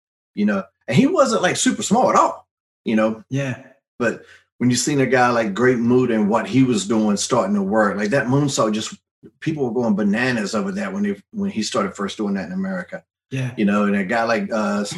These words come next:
Speaker 1: Too Cold Scorpio, who doesn't get anywhere the credit he deserves in terms of,
Speaker 2: Mm.
Speaker 1: like, he raised the bar so high. You know, it's like, "Man, we got to, if you're gonna be a high flyer, if that's what I gotta compare to, I gotta step my game up."
Speaker 2: <laughs> Yeah, absolutely.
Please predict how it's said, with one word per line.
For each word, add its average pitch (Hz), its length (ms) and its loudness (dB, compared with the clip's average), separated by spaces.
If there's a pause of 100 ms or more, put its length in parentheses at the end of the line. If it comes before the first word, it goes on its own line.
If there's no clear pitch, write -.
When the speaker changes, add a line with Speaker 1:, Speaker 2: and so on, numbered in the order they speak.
(220)
Speaker 1:
Too 131 160 2
Cold 123 260 2
Scorpio, 107 420 0
who 113 100 0
doesn't 123 280 4
get 113 120 2
anywhere 117 400 4
the 95 80 -2
credit 101 320 -4
he 107 120 -4
deserves 98 540 -4
in 196 180 -6
terms - 380 -2
of, 104 160 -2
Speaker 2:
Mm. - 80 -18 (460)
Speaker 1:
like, 101 100 -4
he 190 140 6
raised 123 280 4
the 98 100 0
bar 110 280 2
so 107 240 -2
high. 113 340 0 (100)
You 113 100 -4
know, 107 80 0
it's 107 100 -2
like, 95 140 -6
"Man, 135 240 -2
we 139 100 0
got 143 180 0
to, 98 100 -10 (200)
if - 120 -12
you're 175 100 -2
gonna 170 120 2
be 135 120 8
a 113 100 4
high 151 280 4
flyer, 101 460 -4 (380)
if 95 120 -2
that's 165 220 2
what 143 120 2
I 127 120 4
gotta 117 180 2
compare 170 480 2
to, 131 160 0
I 131 60 2
gotta 120 200 0
step - 240 -6
my 104 100 -4
game 139 340 0
up." 85 160 -4
Speaker 2:
<laughs> 190 200 2
Yeah, 135 340 -2
absolutely. 143 360 -8